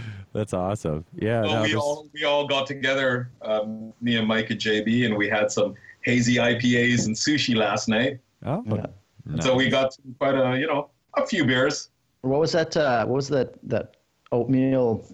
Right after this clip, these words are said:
Speaker 3: fudge stout or whatever we
Speaker 2: There,
Speaker 3: had
Speaker 2: there's
Speaker 3: too.
Speaker 2: a, there's a great craft in Vancouver called Twin Sails, and Twin Sails makes just the wickedest stuff, like, great stuff. But they had one, it was a oatmeal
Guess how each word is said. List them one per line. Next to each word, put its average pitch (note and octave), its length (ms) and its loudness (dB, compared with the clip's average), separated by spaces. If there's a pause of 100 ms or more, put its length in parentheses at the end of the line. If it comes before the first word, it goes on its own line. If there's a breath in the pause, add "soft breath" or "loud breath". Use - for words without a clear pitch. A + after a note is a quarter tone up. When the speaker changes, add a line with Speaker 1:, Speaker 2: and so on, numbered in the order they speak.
(160)
Speaker 3:
fudge B2 420 0
stout B2+ 460 0
or C#3 60 -2
whatever C3+ 260 0
we C#3+ 100 2
Speaker 2:
There, C#3 100 2
Speaker 3:
had C#3 160 0
Speaker 2:
there's C#3+ 200 0
Speaker 3:
too. C#3 80 0
Speaker 2:
a, C3 100 2
there's C3+ 160 -6
a A2 60 -2
great D3 280 0
craft C3 440 -2 (800)
in G#2 180 -2
Vancouver G#2+ 460 2
called F#2+ 320 -2
Twin A2+ 320 2
Sails, - 560 -2 (360 soft breath)
and - 80 -4
Twin B2+ 220 2
Sails A2+ 340 2
makes G#2 360 -2 (420)
just - 280 -6
the B2 80 0
wickedest C3 440 2
stuff, - 240 0
like, A2 140 -4
great C#3 260 2
stuff. - 260 -2 (400)
But G#2+ 140 0
they A#2+ 120 0
had B2+ 280 2
one, B2 300 4
it G#2+ 120 0
was A2 240 0
a G2+ 240 0
oatmeal C#3 880 2